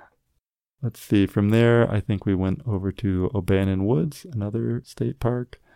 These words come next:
And let's see, Tipsaw Lake, now we were, was our next spot we stayed at. And that was in the Hoosier National Forest at a great lake to swim in. And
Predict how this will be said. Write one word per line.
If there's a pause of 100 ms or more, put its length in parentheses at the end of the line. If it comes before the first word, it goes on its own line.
(440)
And (240)
let's
see,
Tipsaw
Lake, (220)
now
we
were, (100)
was
our
next
spot
we
stayed
at. (220)
And
that
was
in
the (760)
Hoosier
National
Forest
at
a
great (200)
lake
to
swim
in.
And